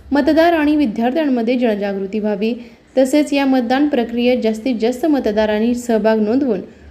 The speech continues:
लोकशाही बळकट करावी, याच हेतूने व गटशिक्षणाधिकारी विकास यादव, पंचायत समिती कोडवाडी यांच्या आदेशानुसार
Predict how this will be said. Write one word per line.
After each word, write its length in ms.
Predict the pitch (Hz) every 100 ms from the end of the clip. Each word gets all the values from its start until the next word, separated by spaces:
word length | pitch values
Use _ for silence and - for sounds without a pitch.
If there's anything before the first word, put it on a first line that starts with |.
| -
लोकशाही 720 | 277 294 311 359 349 254 269
बळकट 340 | 302 233 220 202
करावी, 540 | 208 220 302 220 196
याच 220 | 202 202 220
हेतूने 400 | 208 339 294 185 - - _ 240
व 60 |
गटशिक्षणाधिकारी 1080 | 247 277 311 349 349 370 370 330 302 311 311
विकास 440 | 294 262 269 277 262
यादव, 360 | 240 220 254
पंचायत 440 | 247 240 220 226 311
समिती 400 | - 285 269 311
कोडवाडी 500 | 269 208 262 254 202
यांच्या 320 | 190 190 202
आदेशानुसार 680 | 196 190 208 214 208 226